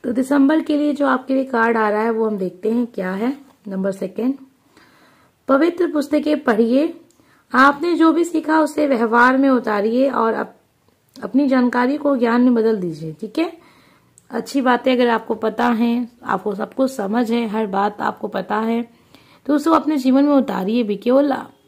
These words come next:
जानकारी रखना ही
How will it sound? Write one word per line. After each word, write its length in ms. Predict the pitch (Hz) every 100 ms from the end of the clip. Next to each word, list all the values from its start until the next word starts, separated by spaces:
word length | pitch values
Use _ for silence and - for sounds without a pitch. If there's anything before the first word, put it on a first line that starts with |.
| _ - 214
जानकारी 540 | 226 226 233 247 269
रखना 600 | 240 233 240 277 302 294 - - - _ -
ही 260 | 285 294